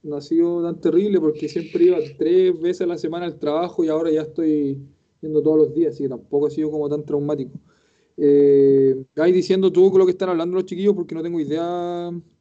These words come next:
Speaker 1: No
Speaker 2: están
Speaker 1: sé, no
Speaker 2: saludando,
Speaker 1: puedo.
Speaker 2: están saludando. También dicen, como todo japonés, debemos ser puntuales.
Speaker 1: Ah, muy bien, muy bien.
Speaker 2: <laughs>
Speaker 1: Eh, lo que yo quiero saber es si está el Javier. ¿Está el Javier o no?
Speaker 2: No sé. Javier, si estás en el chat,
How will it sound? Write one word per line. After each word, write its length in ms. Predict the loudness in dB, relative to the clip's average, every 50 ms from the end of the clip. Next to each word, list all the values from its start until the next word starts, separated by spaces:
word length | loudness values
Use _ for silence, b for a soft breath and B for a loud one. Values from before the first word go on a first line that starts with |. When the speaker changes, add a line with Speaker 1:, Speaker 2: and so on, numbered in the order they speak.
| _ _ -4
Speaker 1:
No 100 | -2 -2 -2
Speaker 2:
están 20 |
Speaker 1:
sé, 120 | -2 -2 -6
no 40 | -4
Speaker 2:
saludando, 400 | -2 -2 0 2 2 0 0 -2 -4
Speaker 1:
puedo. 160 | -6 -8 -12 _ _ _ _ _ _ _ _ _
Speaker 2:
están 200 | _ -8 -6 -6
saludando. 1000 | -6 -4 -4 -2 0 2 2 0 0 -4 -8 -8 -10 -10 -12 -14 -18 -20 -20 _ -12
También 280 | -10 -10 -8 -8 -8 -8
dicen, 260 | -10 -8 -8 -10 -6
como 180 | -4 -4 -2 2
todo 160 | 2 2 2
japonés, 680 | 2 0 0 0 -2 -4 -4 -6 -6 -8 -12 -20 -20 _
debemos 380 | -8 -6 -6 -4 -4 -6 -8 -6
ser 160 | -8 -8 -8
puntuales. 800 | -8 -14 -14 -12 -6 -6 -6 -6 -6 -14 -18 -20 -20 -20 _ _ _ _ _ _ _ _ _ _ _ _ _ _ _ _ _
Speaker 1:
Ah, 120 | -20 -18 -16
muy 200 | -12 -10 -10 -10
bien, 180 | -10 -12 -14 -16 _ _ _ _ _ _ _ _ _ _ _ _ _
muy 140 | 0 2 2
bien. 140 | 2 0 -4
Speaker 2:
<laughs> 120 | B B B B B B B B B B 2 4
Speaker 1:
Eh, 560 | 6 8 8 8 8 6 6 4 2 0 -2 -4
lo 140 | -2 0 4
que 80 | 4
yo 80 | 4 4
quiero 120 | 4 4
saber 180 | 2 2 0 0
es 40 | 0
si 40 | -2
está 120 | -6 -6 -8
el 40 | -6
Javier. 420 | -6 -8 -8 -8 -10 -14 -16 -16 _ _ _ _
¿Está 140 | _ -8 -8
el 60 | -8
Javier 260 | -4 0 2 2 2 0
o 20 |
no? 180 | -2 -10 -14 -16 _ _ _ _ _ _ _ _ _ _
Speaker 2:
No 140 | -10 -10 -10
sé. 400 | -10 -8 -6 -4 -4 -4 -4 _ _ _ _ _ _ _ _ _ _ _ _ _
Javier, 320 | -6 -2 2 2 2 2 2
si 140 | -2 -10
estás 280 | -12 _ -6 -6 -6 -6
en 100 | -10 -12
el 80 | -14 -18
chat, 240 | _ -6 -6 -6 -6